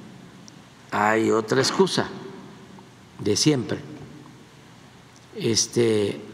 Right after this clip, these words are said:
y ahora más, este, y es real. Eh, reciben la, la denuncia y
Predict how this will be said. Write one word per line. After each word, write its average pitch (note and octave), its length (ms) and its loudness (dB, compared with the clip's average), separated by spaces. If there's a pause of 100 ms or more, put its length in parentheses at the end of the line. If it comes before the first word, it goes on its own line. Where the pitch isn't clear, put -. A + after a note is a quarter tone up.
(120)
y C#3 100 4
ahora D#3 300 2
más, B2+ 480 -2 (2000)
este, G2 480 -8
y G2 140 4
es C3 140 0
real. A#2+ 340 2 (1700)
Eh, G2 720 2 (1160)
reciben E3+ 720 2
la, A#2+ 420 2
la A#2 160 6
denuncia F#3 520 2 (1080)
y A2 520 0